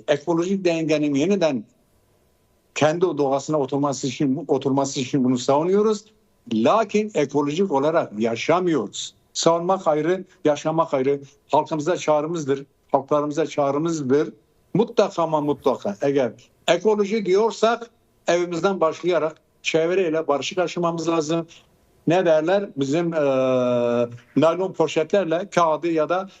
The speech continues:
e, gıda artıklarını iç içe koymamamız lazım. Önemlisi şimdi en büyük tarımsal kayıp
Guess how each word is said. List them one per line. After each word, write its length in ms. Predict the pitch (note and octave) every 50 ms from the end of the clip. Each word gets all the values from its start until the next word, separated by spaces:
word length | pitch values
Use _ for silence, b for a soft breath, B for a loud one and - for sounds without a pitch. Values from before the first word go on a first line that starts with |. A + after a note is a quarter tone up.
| _ _ -
e, 40 | C#3+ C3+ C3 C3 B2+ C3+ - - -
gıda 240 | C3 D3 E3 F#3
artıklarını 680 | E3+ C#3+ - - - - C#3 C#3 C3+ C#3+ D#3+ F3+ G3 G3 F#3+ - _ _
iç 140 | G3 - -
içe 160 | - F3+ E3
koymamamız 600 | E3+ - F3+ E3+ D#3 C#3 B2 B2 A#2+ A2+ G#2+ A#2
lazım. 360 | A#2+ B2 B2+ D3 F#3 F#3+ F#3+ - _ _ _ _ _ _ _ _ _ _ -
Önemlisi 800 | F#3+ G3+ A3+ A#3+ A#3 A3+ G#3 G3+ G3 - - G3 G3 G#3 G3+ - _ _ _ _ _ _ _
şimdi 580 | - - - G#3 A3 G#3+ F#3 F3 F3+ F3+ - -
en 260 | G3+ B3 C4+ B3+ A#3
büyük 240 | G3 G3 G3 F3 -
tarımsal 480 | F3 F3 E3 D#3+ D3+ - E3+ D#3 D3 C3
kayıp 320 | - D#3 D#3 F3+ A3+ -